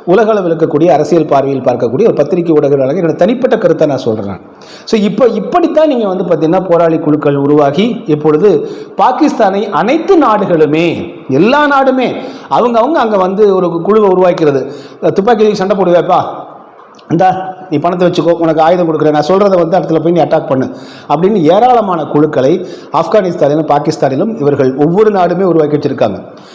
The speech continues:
இந்தியா கூட வந்து பாத்தீங்கன்னா பலுச்சிஸ்தான்ல போயிட்டு அவர்கள் தங்களுக்கான ஒரு குழுவை உருவாக்கி வச்சிருக்காங்க, தங்களுக்கான அரசியலை அவங்க முன்னெடுக்கிறாங்க.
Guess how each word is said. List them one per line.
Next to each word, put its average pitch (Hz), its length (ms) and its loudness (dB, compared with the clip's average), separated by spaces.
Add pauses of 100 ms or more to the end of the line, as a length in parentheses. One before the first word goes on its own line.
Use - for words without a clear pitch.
(140)
இந்தியா 262 380 4
கூட 220 220 2
வந்து 196 200 -2
பாத்தீங்கன்னா 180 640 0
பலுச்சிஸ்தான்ல 165 320 0
போயிட்டு 170 280 2
அவர்கள் 185 420 0
தங்களுக்கான 220 380 2
ஒரு 170 140 0
குழுவை 175 280 2
உருவாக்கி 170 340 2
வச்சிருக்காங்க, 139 380 -2
தங்களுக்கான 185 400 2
அரசியலை 180 420 0
அவங்க 165 160 0
முன்னெடுக்கிறாங்க. 151 540 0